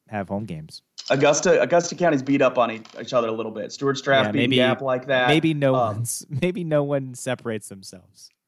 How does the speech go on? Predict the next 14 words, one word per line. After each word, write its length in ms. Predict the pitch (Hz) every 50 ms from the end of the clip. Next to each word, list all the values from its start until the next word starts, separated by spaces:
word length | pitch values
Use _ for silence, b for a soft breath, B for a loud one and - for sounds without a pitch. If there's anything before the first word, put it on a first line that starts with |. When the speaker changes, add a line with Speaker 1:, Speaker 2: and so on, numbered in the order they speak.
| _ _
Speaker 2:
Wilson 600 | 139 131 135 135 135 143 135 - 151 143 135 135
beating, 580 | 131 135 135 123 - 131 127 127 127 127 127 127 - _ _ -
beating 320 | 139 143 120 113 139 131 131
Lee. 340 | 131 127 127 131 127 127 123
They 140 | 131 147
beat 180 | 151 175 190 175
up 140 | 165 165 151
on 100 | 123 117
each 120 | 113 - 107
other 140 | 107 113
a 40 | 110
little 180 | 110 110 113 107
bit. 260 | 101 104 95 - -
So 200 | - 120 101